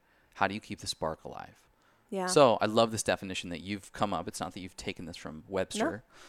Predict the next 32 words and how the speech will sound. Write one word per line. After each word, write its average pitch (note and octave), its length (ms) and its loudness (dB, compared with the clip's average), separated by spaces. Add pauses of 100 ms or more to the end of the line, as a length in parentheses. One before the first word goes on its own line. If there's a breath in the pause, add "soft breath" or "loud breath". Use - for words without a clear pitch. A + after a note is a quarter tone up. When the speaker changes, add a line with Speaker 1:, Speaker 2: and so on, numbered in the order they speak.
(200 loud breath)
Speaker 2:
No. G3+ 140 2
No. - 60 6
Speaker 1:
Uh, F#2+ 140 6
what G2+ 260 2
does E3+ 140 0
the C3 80 -2
spark - 540 2
mean F2+ 460 -8 (120)
to - 140 -14
you? C2+ 140 -14 (800 loud breath)
Speaker 2:
When A3 100 0
I A3 60 4
think A#3+ 140 0
about A3 200 0
the G#3 80 -6
spark, - 580 -2 (800 loud breath)
I G#3 100 0
think G#3+ 440 -2
of F#3 680 0
it G3 300 -2
in F#3 400 -4
the F#3+ 100 -2
way F3+ 300 -2
of F3+ 400 -4
<clears throat> - 60 -20 (180)
the A#3+ 420 2 (1500 loud breath)
magnetic G3+ 720 2
chemistry A#3 840 -4 (280)
we G3+ 180 -2
feel G3 600 -2 (360 loud breath)
when F#3+ 180 -2
polarity G3+ 880 -2